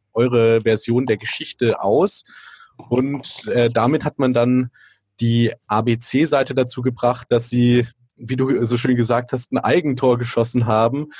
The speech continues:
oder sich praktisch selber zugrunde gerichtet haben, indem sie Checkpoints eingebaut haben, damit, ähm, wenn ich das jetzt richtig verstanden habe, ein Reorg,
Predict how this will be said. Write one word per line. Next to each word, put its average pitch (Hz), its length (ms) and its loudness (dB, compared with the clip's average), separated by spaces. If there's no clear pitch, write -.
oder 120 220 2
sich 120 200 -8
praktisch 123 280 -2
selber 139 320 2
zugrunde 123 440 -2
gerichtet 117 440 -4
haben, 113 400 2
indem 120 360 2
sie 117 300 0
Checkpoints 110 640 -2
eingebaut 101 600 0
haben, 104 380 2
damit, 117 440 -2
ähm, 110 580 0
wenn 120 140 2
ich 123 40 0
das 123 160 -4
jetzt 123 200 -2
richtig 131 240 -4
verstanden 123 540 0
habe, 117 180 0
ein 113 420 0
Reorg, 135 1040 0